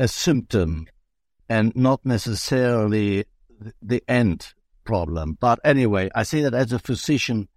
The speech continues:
and I'm a capitalist too. So I think that the root problem actually of our society and of all hyper individualized societies,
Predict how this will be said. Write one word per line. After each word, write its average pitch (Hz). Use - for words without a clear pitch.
and 143
I'm 156
a 127
capitalist -
too. 101
So 160
I 185
think 208
that 147
the 151
root 160
problem 135
actually 101
of 95
our 104
society 95
and 147
of 156
all 156
hyper 143
individualized 147
societies, -